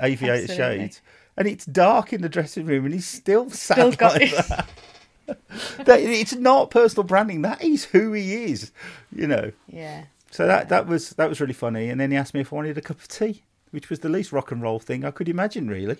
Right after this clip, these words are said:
Speaker 1: I was like, "No, I want beer." <laughs>
Speaker 2: Don't let me down now. <laughs> Brilliant.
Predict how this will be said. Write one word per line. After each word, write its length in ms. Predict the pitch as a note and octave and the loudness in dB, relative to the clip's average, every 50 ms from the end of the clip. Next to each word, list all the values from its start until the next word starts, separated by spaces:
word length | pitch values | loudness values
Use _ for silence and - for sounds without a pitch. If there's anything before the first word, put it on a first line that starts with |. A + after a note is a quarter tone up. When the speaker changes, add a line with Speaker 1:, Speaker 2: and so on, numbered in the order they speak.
| - - | -6 -6
Speaker 1:
I 40 | - | -6
was 120 | - B3 D4 | -6 -4 -4
like, 160 | - - A3 | -4 -4 -4
"No, 720 | D#4+ D#4+ E4+ F#4 G4 G4+ G#4 G#4 F4+ C#4+ D3+ B2+ G#2 F2+ - _ - | -4 -6 -6 -6 -4 0 2 4 4 4 2 0 -4 -8 -12 _ -8
I 40 | D4+ | -6
want 220 | D4+ D4+ D4+ - - - | -6 -6 -6 -8 -4 0
beer." 440 | - C4+ F4+ F#4+ - E3+ B2 G#2+ - - - - - - - - | 2 2 4 4 4 2 2 0 -2 -10 -12 -12 -12 -12 -6 -2
<laughs> 1200 | - C#4 C4 - C4+ - - C4 - C4+ C4 - B3+ B3+ - C4 B3+ - A3+ - - - - - | 0 0 0 0 -4 -4 -4 -4 -4 -4 -4 -6 -6 -4 -4 -4 -4 -6 -8 -8 -8 -10 -8 0
Speaker 2:
Don't 260 | - C4 B3 A#3+ A3+ A3+ | 4 4 4 4 4 2
let 180 | A3+ G3+ - | 0 0 0
me 120 | G#3 G#3+ G#3+ | -2 -4 -2
down 400 | - G#3 G3 G3+ G3+ G3 G3 G3 | 0 2 2 2 2 0 -2 -2
now. 380 | G3 G3 F#3 F3+ F3 F3 F3+ A3 - - - G3 - B3 - A3+ G#3+ - - - - - _ _ - _ _ | -2 -2 0 -2 -2 0 2 2 2 2 0 -6 -4 -2 0 -2 -2 -2 -2 -6 -6 -6 _ _ -20 _ _
<laughs> 1040 | _ _ _ _ _ _ _ _ _ _ _ _ _ _ _ _ _ _ _ - - | _ _ _ _ _ _ _ _ _ _ _ _ _ _ _ _ _ _ _ -10 -6
Brilliant. 500 | F#3 F#3 F3+ F3 F3 F3 F3+ F3+ D3 | -6 -4 -4 -4 -4 -4 -4 -6 -8